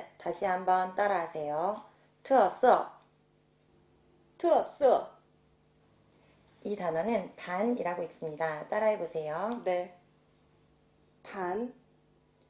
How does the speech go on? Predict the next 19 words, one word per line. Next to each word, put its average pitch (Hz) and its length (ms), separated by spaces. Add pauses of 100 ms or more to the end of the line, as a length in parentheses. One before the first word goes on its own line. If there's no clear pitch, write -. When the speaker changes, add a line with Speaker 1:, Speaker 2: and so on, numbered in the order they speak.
(340)
Speaker 1:
반이라는 190 720
단어는 175 600
양사로 175 640 (240)
요리를 202 400
세는 202 260
단위인 175 460
접시라는 180 680
뜻입니다. 160 680 (340)
명사로 202 480
사용될 220 420
때는 202 320
반즈라고 180 800
합니다. 156 520 (400)
再来一次. 175 960 (140)
다시 - 280
한번 185 480
따라하세요. 180 840 (460)
반. 196 520 (1160)
Speaker 2:
반. 202 520